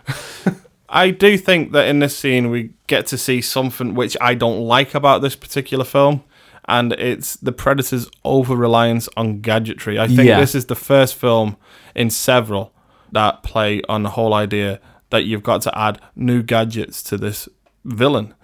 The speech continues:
Speaker 2: Yeah,
Speaker 1: who
Speaker 2: he
Speaker 1: essentially should work as a one-on-one, very primal, animalistic hunter.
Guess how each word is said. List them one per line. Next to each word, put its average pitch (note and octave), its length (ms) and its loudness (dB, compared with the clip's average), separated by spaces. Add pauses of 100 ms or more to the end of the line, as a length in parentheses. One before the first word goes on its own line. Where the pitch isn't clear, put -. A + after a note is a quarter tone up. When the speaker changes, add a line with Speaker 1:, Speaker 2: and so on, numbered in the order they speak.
(100)
Speaker 2:
Yeah, A2+ 240 4
Speaker 1:
who B2+ 220 8
Speaker 2:
he - 40 0
Speaker 1:
essentially E3 440 0
should A#2+ 200 -4
work A2+ 460 2
as A#2 160 2
a A#2 80 0
one-on-one, A2 800 2
very A2 280 0
primal, G#2+ 680 -2
animalistic G#2+ 680 -4
hunter. D#3 500 -2